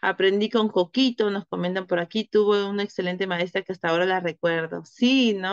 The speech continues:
A veces nosotros también, eh, a las maestras que dejan huella las recordamos siempre, ¿no? Entonces nosotras también queremos ser esas maestras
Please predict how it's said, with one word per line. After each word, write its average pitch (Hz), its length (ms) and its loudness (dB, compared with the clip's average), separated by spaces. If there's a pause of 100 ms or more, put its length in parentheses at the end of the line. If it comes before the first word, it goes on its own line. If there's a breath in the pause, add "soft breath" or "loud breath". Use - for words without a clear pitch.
A 240 120 0
veces 226 260 0
nosotros 214 400 -2
también, 190 420 -2 (400)
eh, 170 560 0
a 175 80 -6
las 196 120 -6
maestras 190 500 -2
que 160 500 -4 (320)
dejan 208 540 0
huella 220 400 4
las 202 180 -4
recordamos 180 600 -2
siempre, 185 440 -2
¿no? 180 100 -4
Entonces 202 300 -4
nosotras 254 720 -2
también 208 360 2
queremos 233 420 2
ser 214 140 0
esas 226 180 0
maestras 214 520 -2